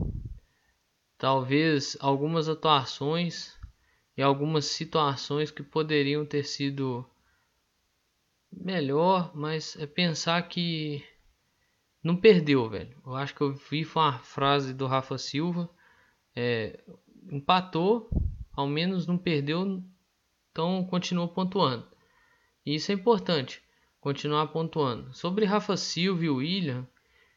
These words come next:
eu não vou comentar muito não, nem hoje, nem amanhã.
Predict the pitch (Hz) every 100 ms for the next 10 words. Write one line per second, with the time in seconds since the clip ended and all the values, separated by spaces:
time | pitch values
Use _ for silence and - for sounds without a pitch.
0 | _ 135 160 202 190 202 196 196 202 196
1 | 185 185 185 185 180 151 127 120 131 160
2 | 190 151 170 202 190 180 147 156 156 175
3 | 175 147 135 156 175 170